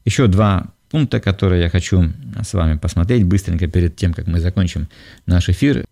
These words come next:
Это вот, э, Даниил "Во рву со львами". И вы видите тоже, э, подобное интересное сообщение для нас, что, э, дьявол хотел уничтожить, однако же, м,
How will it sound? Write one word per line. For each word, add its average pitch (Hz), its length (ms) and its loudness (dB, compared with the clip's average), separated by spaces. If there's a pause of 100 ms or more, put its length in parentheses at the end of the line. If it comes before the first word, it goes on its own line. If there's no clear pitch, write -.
Это 98 240 2
вот, 104 260 2 (160)
э, 90 400 2
Даниил 107 600 4 (180)
"Во 101 240 2
рву 113 220 2
со 104 180 -2
львами". 101 560 2 (220)
И 101 80 0
вы 98 80 4
видите 98 380 2
тоже, 90 580 2
э, 90 320 0
подобное 92 640 0 (1080)
интересное 98 640 2
сообщение 92 600 2
для 90 140 2
нас, 92 240 2
что, 90 400 -2 (540)
э, 82 540 0
дьявол 90 380 0
хотел 98 360 2
уничтожить, 113 720 0 (420)
однако 95 460 0
же, 90 220 0 (520)
м, 82 460 0